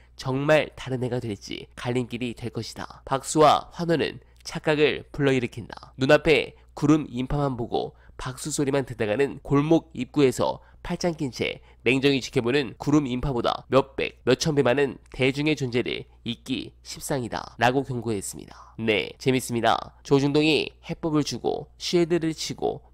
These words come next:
빨아주기까지 하는데 상품이 패급이니 답답한 모양입니다. 그래서 지금 여당이 작업을 치죠.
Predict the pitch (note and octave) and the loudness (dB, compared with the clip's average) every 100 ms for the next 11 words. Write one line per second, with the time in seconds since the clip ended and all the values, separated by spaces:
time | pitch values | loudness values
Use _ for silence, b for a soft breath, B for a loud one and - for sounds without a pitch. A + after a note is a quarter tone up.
0 | - E3+ F3 F3 - C#3+ C3 C3 A#2+ G#2 | 0 2 4 2 0 -2 -2 -2 -2 -2
1 | G2+ E2 G1+ - - E3+ E3 E3+ E3 F#2 | 0 -2 -2 -8 -4 -4 -2 0 2 0
2 | - - F3 F3 C#3 D#2 A#1+ - - B2+ | -6 -10 -4 -2 -2 -4 -6 -8 -8 -4
3 | C#3 C#3+ C3 A2+ A2+ F#2+ - - - - | -2 -2 0 0 0 -6 -12 -20 -18 0
4 | C#3 C3 G#2 A1+ - - C3 D3+ - - | 4 4 2 -2 -4 -6 0 0 -2 -12
5 | - - B2 C3+ C#3 B2 - - A#2+ C3 | -6 2 4 4 2 -2 -4 -8 -2 0
6 | C#3 C3+ - - | 0 -2 -8 -6